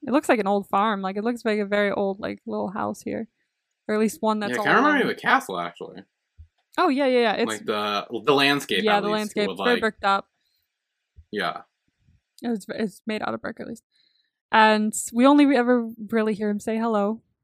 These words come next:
Speaker 1: We see him say, "Hello, Mom." And she looks like she softens a little bit when he says it,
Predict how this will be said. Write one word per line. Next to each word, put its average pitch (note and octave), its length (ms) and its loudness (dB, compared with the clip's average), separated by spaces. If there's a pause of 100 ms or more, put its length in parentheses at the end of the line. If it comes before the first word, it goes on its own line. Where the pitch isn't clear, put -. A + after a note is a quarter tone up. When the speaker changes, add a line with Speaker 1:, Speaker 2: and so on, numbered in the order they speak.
(160)
Speaker 1:
We G#3+ 160 -2
see A3 180 -4
him G#3+ 160 -4
say, A3+ 140 -8
"Hello, G#3+ 260 0
Mom." G3+ 220 -2
And G#3+ 80 -2
she - 120 -2
looks A#3+ 240 0
like C4+ 120 2
she - 160 -4
softens A3 420 -2
a G#3+ 40 -4
little G#3 140 -2
bit G3+ 140 0
when G#3+ 100 -6
he G#3+ 60 -4
says G#3 220 -10
it, G3+ 140 -8